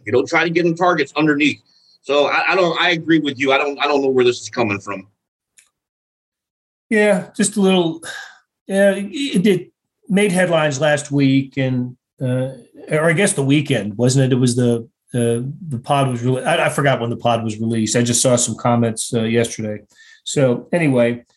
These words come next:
Speaker 2: they don't play each other, right? The Chiefs and the Dolphins are not, uh, aligned on the twenty twenty-two schedule, so,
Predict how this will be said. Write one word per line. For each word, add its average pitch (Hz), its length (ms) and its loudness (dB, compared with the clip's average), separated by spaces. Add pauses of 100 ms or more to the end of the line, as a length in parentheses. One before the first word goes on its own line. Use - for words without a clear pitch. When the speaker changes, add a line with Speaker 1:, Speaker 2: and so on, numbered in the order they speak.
(340)
Speaker 2:
they 170 80 -2
don't 202 200 2
play 214 180 2
each 202 160 -2
other, 117 220 -2
right? 139 240 0
The 139 60 -4
Chiefs 165 300 0
and 147 120 -8
the 147 40 2
Dolphins 147 640 0
are 131 120 -2
not, 147 380 0
uh, 131 280 2
aligned 147 480 2
on 143 120 0
the 131 80 0
twenty 143 280 2
twenty-two 139 460 2
schedule, 123 560 -2
so, 123 580 0